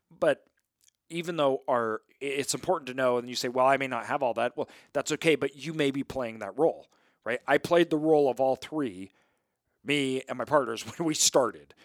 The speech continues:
There weren't, we didn't have this divided. We had, you know, a facility, um, and we just figured it out. Uh, we relied a lot on the manager.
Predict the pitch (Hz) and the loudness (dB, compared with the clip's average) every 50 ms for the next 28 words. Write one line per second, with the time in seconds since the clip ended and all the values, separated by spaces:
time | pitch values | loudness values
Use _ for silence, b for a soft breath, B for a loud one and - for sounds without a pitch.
0 | b b b b - 127 123 117 117 143 139 135 127 123 120 _ _ _ - 120 | b b b b -2 0 0 2 4 4 4 4 4 0 -6 _ _ _ -12 -10
1 | 117 117 123 120 117 120 113 117 110 - - - 101 113 113 113 110 110 104 101 | -8 -8 -6 -2 -2 -2 -2 -4 -8 -8 -8 -8 -4 -2 -2 -2 -2 -4 -8 -6
2 | 113 110 101 90 _ _ _ - 113 87 82 _ _ _ _ _ - - - - | -8 -8 -8 -10 _ _ _ -20 -20 -20 -20 _ _ _ _ _ -14 -14 -12 -8
3 | 117 - - 143 123 101 - - - _ _ B B B B B B B B - | -4 -2 0 0 0 -2 -4 -12 -20 _ _ B B B B B B B B -4
4 | 120 113 107 107 104 101 101 - - 123 117 123 120 117 110 - _ _ - 143 | -2 0 0 0 -2 -4 -8 -12 -14 -10 -8 -8 -8 -8 -8 -10 _ _ -10 -10
5 | 123 117 104 92 92 101 120 131 127 - - - - - b b b b b b | -8 -8 -10 -12 -8 -4 -2 -2 -2 -2 -6 -18 -20 -20 b b b b b b
6 | b - 117 113 110 110 107 107 110 113 117 135 135 127 123 123 120 127 131 127 | b -6 -2 -2 0 0 0 -2 -4 -6 -4 -4 -4 -2 -4 -6 -6 -4 -4 -4
7 | 123 123 120 104 87 _ - 131 113 113 113 120 127 127 131 123 120 110 110 120 | -4 -4 -6 -10 -12 _ -10 -10 -8 -6 -4 -2 -2 0 0 -2 -4 -4 -6 -4
8 | 131 131 123 117 - - 85 - | -4 -4 -4 -6 -10 -12 -16 -16